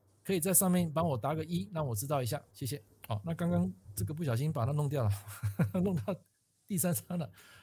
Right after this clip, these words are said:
哦，这个是大男人了哈。大男人的话，基本上上次讲过嘛，就是，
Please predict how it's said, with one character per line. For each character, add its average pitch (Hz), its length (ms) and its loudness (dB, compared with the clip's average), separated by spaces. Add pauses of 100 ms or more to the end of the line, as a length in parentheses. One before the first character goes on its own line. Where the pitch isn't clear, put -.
哦， 135 160 2
这 - 140 0
个 262 80 0
是 240 280 8
大 226 160 6
男 202 140 8
人 170 140 6
了 123 120 4
哈。 113 200 2 (320)
大 233 100 0
男 240 100 0
人 233 60 4
的 190 60 4
话， 214 160 6
基 226 140 -2
本 175 100 2
上 185 180 2
上 202 140 4
次 185 100 -2
讲 139 180 -2
过 147 120 -2
嘛， 117 120 2
就 160 100 -2
是， 160 340 0